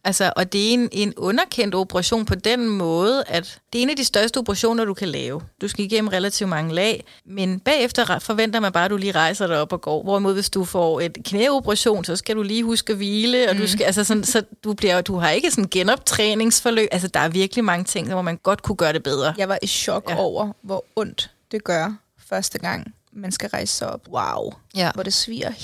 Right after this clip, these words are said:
Speaker 2: helt vildt. Og man faktisk tænker, "Kommer jeg nogensinde til at blive god igen?"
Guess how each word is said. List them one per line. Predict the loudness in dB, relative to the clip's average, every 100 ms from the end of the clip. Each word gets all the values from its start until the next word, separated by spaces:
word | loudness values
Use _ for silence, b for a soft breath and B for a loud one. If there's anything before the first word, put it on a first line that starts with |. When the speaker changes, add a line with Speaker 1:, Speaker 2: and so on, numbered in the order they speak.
| -12 -4
Speaker 2:
helt | -2 -2 -2 -4 -6 -6
vildt. | -8 -8 -16 -20 b _
Og | -2
man | -2 0
faktisk | 0 -2 -4 -4
tænker, | -2 0 0 -2 -4 _
"Kommer | -4 -2
jeg | 0
nogensinde | 0 -2 -2 -2
til | 0 2
at | 0
blive | -2 -2
god | -2 0 0
igen?" | 2